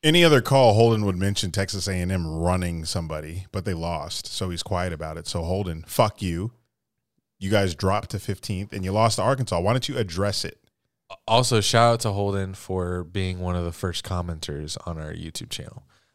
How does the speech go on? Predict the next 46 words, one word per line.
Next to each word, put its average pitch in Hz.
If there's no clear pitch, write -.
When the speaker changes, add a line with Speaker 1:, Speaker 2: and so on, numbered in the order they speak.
Speaker 2:
Uh, 85
Speaker 1:
And 117
Speaker 2:
every 120
time 160
we 151
post 135
a 139
video, 117
he's 95
on 123
there. 87
Speaker 1:
And 139
always 127
reviewing 107
the 85
pod 90
in 78
our 76
Snapchat 85
group 87
chat 80
that 85
says 78
Holden 98
Pod 85
Reviews. 85
Speaker 2:
Yeah, 95
we 95
have 104
a 104
Speaker 1:
<laughs> 120
Speaker 2:
whole, 117
we 113
have 107
a 101
whole 110
separate 104
group 101
chat 90
with 90
me, 95
Eric, 92
and 85
Holden 87
where 82
he 82